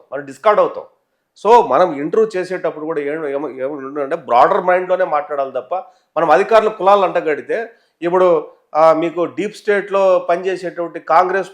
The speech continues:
పార్టీలో, ఆ, రాహుల్ గాంధీ మాట్లాడినట్టు ఉంటది. రా-, ఏదో మిలిటరీలో, రైల్వేలో ఆ కులం ఎం-, ఆ కులము ఎంప్లాయీస్, ఈ కులం ఎంప్లాయీస్, మిలిటరీలో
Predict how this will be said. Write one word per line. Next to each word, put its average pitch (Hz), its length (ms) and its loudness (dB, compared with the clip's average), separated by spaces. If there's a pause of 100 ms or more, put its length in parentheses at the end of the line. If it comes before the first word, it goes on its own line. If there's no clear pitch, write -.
పార్టీలో, 175 580 2 (300)
ఆ, 151 240 6
రాహుల్ 175 360 4
గాంధీ 180 240 2
మాట్లాడినట్టు 175 600 -4
ఉంటది. 143 440 -4 (640)
రా-, 156 360 6 (300)
ఏదో 170 120 0
మిలిటరీలో, 175 800 2
రైల్వేలో 170 640 4 (280)
ఆ 156 100 6
కులం 175 320 0
ఎం-, 165 200 -2
ఆ 156 180 4
కులము 165 640 0
ఎంప్లాయీస్, 160 560 -2
ఈ 156 280 -8
కులం 175 260 -4
ఎంప్లాయీస్, 160 380 -4
మిలిటరీలో 165 720 -6